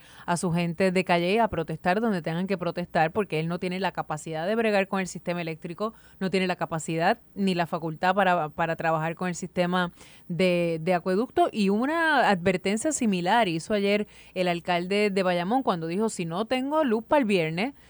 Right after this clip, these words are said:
sepan que voy a empezar a activar mi brigada." Esto no sería la primera vez que usted lo hace. ¿Está,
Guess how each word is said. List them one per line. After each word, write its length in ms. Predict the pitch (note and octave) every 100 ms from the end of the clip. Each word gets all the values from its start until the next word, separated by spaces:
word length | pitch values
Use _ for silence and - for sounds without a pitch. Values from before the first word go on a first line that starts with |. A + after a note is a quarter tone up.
| -
sepan 460 | - F3+ F3+ C4+ D#4
que 140 | B3+
voy 200 | E3+ D#3
a 20 |
empezar 280 | F#3 A#3+ G3+
a 40 |
activar 340 | G3+ C4 F#3+ F#3+
mi 120 | B3
brigada." 440 | F#3+ F3 D#4+ A#3
Esto 200 | E3 A#3+
no 120 | A#3+ C4
sería 200 | A#3 A3
la 100 | F#3+
primera 320 | F3+ F3+ F3
vez 100 | G3
que 80 | F3+
usted 180 | - F3
lo 120 | G3
hace. 420 | D4+ F3 D#3 E3
¿Está, 320 | D#3+ F#3+ G#3+